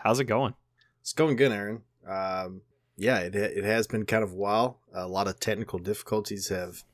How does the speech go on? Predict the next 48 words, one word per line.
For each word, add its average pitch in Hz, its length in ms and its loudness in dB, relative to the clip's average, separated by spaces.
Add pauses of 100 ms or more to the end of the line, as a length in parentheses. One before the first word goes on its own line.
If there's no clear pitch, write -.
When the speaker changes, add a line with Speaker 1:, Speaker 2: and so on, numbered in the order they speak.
(320)
Speaker 2:
either 95 220 -4
prevented 104 560 0
releasing 110 420 2
episodes 117 580 4
or 92 160 -2
recording 117 400 2
episodes, 110 600 4
and 95 120 -2
so 92 480 -2
I'm 95 160 -6
glad 101 260 2
we 101 120 4
kind 101 220 -2
of 90 80 -8
finally 101 240 -4
got 95 160 -4
those 98 200 -4
figured 95 380 -4
out 101 300 -2
and 90 200 -14 (300)
able 95 160 0
to 90 60 -6
get 95 180 -6
this 90 160 -2
episode 95 380 -2
in. 98 340 -2 (180)
Um, 90 480 -8
this - 220 -4
one, 92 160 -6
of 95 80 -14
course, 101 320 -2
is 95 80 -8
gonna 98 140 -4
be 98 80 -6
a 98 40 -4
little 98 140 -2
short 107 320 2
and 85 80 -6
sweet, 127 540 2
but, 95 360 -4
uh, 95 300 -4
glad 98 440 -2
to 98 200 -2
get 95 180 -6
back 98 240 -4
into 101 160 0
recording 104 540 0
and 90 160 -8